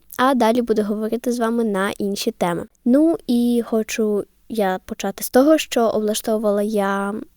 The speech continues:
саму квартиру <laughs> в такому двоквартирному будиночку. Е, і не знаю, чому я вибрала саме цю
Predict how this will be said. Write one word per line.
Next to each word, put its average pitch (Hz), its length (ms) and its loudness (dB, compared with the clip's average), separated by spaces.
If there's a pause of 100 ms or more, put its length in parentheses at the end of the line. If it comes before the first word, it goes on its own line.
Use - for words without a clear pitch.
(400)
саму 190 520 -4 (340)
квартиру 240 640 4
<laughs> - 460 -4
в - 60 -20
такому 247 360 4
двоквартирному 233 840 -2
будиночку. 254 800 -2 (680)
Е, 220 380 2
і 254 440 0
не 226 140 0
знаю, 220 260 0
чому 220 280 0
я 214 60 4
вибрала 233 400 2
саме 240 320 6
цю 226 300 -2